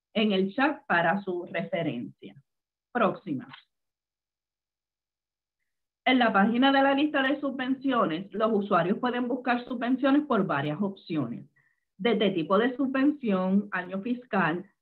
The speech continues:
nombre de la agencia, estado y más. Los usuarios también pueden ordenar o filtrar los resultados por esos nombres por columna. En esta pantalla, usted puede ver información sobre algunas de las subvenciones actualmente subvencionadas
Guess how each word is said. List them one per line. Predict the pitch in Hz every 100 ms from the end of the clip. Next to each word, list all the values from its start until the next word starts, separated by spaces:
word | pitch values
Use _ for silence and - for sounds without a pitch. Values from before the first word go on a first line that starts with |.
| _ -
nombre | 202 196 202 226
de | 247
la | 240
agencia, | 254 220 202 208 240 233
estado | - 196 208 220 226 262 -
y | 196 160
más. | 160 123 139 - _ _ _ -
Los | 247
usuarios | 254 233 208 175 196
también | 202 240 262 277 294
pueden | 233 165 175
ordenar | 190 196 220 226 247
o | 247
filtrar | 302 277 - 185 170 175 202 - _ -
los | 226
resultados | 208 - 233 226 - 285 - -
por | 190
esos | 170 214 226
nombres | 240 262 262 254 -
por | 214 233 226 -
columna. | 202 156 160 - - _ _ _ _ _
En | 247 233
esta | 196 196
pantalla, | 214 226 220 277 269 247 226 220
usted | 196 196 175
puede | 170 190
ver | 202 240
información | 240 240 233 233 254 262 277
sobre | 262 233
algunas | 214 185 165 156
de | 180
las | 190 202
subvenciones | 214 220 226 233 240 233
actualmente | 196 165 151 156 175 196
subvencionadas | 196 202 208 254 254 214 196 202